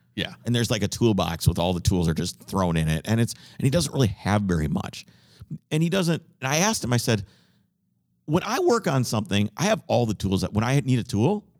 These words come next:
Speaker 2: I just buy the tool."
Speaker 1: Right.
Speaker 2: I just, I go get the right tool. I really believe in having the right tool for the job. It just
Speaker 1: Sure.
Speaker 2: makes everything so much easier.
Speaker 1: Right.
Speaker 2: Right? It's just, it's really nice. And then I have all the tools. I can use them later. I don't have to worry about
Speaker 1: But
Speaker 2: it.
Speaker 1: that certainly is a luxury.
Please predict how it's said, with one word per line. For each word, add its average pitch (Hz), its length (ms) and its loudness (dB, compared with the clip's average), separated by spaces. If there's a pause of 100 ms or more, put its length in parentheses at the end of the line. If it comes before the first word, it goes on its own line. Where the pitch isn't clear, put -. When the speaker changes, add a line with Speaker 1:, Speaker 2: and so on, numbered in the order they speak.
Speaker 2:
I 120 60 2
just 117 160 0
buy 98 160 4
the 78 100 2
tool." - 240 -6 (180)
Speaker 1:
Right. - 160 -2
Speaker 2:
I 113 60 4
just, 110 180 2
I 101 60 0
go 87 140 2
get 82 140 -4
the 101 60 -2
right 87 140 2
tool. - 160 -4
I 127 140 2 (100)
really 180 240 2
believe 151 300 0
in 117 60 0
having 113 240 0
the 92 80 2
right 85 340 -2
tool 90 260 2
for - 160 -4
the 98 80 -4
job. 135 400 2
It 92 60 2
just - 120 2
Speaker 1:
Sure. 117 140 4
Speaker 2:
makes 120 220 2
everything 117 320 0
so 110 160 -4
much 110 200 0 (200)
easier. 87 500 4 (180)
Speaker 1:
Right. 82 220 0
Speaker 2:
Right? 117 140 4
It's 98 180 0
just, 131 180 0
it's 117 160 -4
really 117 280 0
nice. 95 460 -2 (280)
And 110 140 0
then 117 80 0
I 117 80 0
have 117 160 2
all 107 100 4
the 92 80 0
tools. 180 320 0
I 120 80 0
can 104 160 -4
use 95 140 0
them 90 120 0
later. 185 400 0
I 151 80 2
don't 120 140 0
have 101 160 2
to 101 80 -6
worry 165 280 0
about 160 200 0
Speaker 1:
But 156 160 2
Speaker 2:
it. - 40 -20
Speaker 1:
that 151 160 -2
certainly 147 340 0
is 120 100 2
a 143 80 0
luxury. 160 460 0